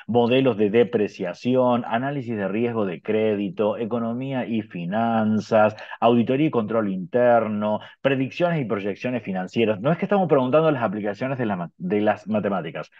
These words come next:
casualmente son de las derivadas. Y esto entonces ahora, teniendo... Eh, a estas aplicaciones, me permite hasta incluso el diseño plantarme en una clase y decir, bueno, vamos a comenzar a ver, si lo quiero ver en un modelo mucho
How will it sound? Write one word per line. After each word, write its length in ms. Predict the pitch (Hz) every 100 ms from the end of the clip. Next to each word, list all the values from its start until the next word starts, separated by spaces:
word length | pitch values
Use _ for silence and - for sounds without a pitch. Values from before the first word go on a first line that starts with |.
| -
casualmente 420 | 110 104 117 135 143
son 220 | 139 135
de 220 | 147 -
las 280 | 127 156 151
derivadas. 600 | 120 101 98 87 82 80 - - -
Y 140 | 165
esto 200 | 226 208
entonces 380 | 190 196 185 160
ahora, 380 | 160 156 135 113
teniendo... 800 | 92 107 147 131 117 120 131 - - -
Eh, 320 | 101 101 98 - - -
a 180 | - -
estas 300 | 160 156 139
aplicaciones, 640 | 123 123 135 147 139 -
me 200 | 143 135
permite 420 | 117 135 135 165 170
hasta 160 | 143
incluso 340 | 123 123 143 143
el 80 |
diseño 540 | 113 104 - 147 143 -
plantarme 540 | 123 120 120 131 135
en 100 | 127
una 180 | 156 147
clase 360 | 123 113 113 123
y 20 |
decir, 320 | 110 120 117
bueno, 300 | 101 117 110
vamos 240 | 120 143 143
a 80 |
comenzar 400 | 117 110 107 127
a 60 | 120
ver, 240 | 120 113
si 140 | - 104
lo 120 | 98
quiero 220 | 127 123
ver 180 | 123 127
en 60 | 117
un 100 | 123
modelo 320 | 123 123 120
mucho 380 | 131 135 135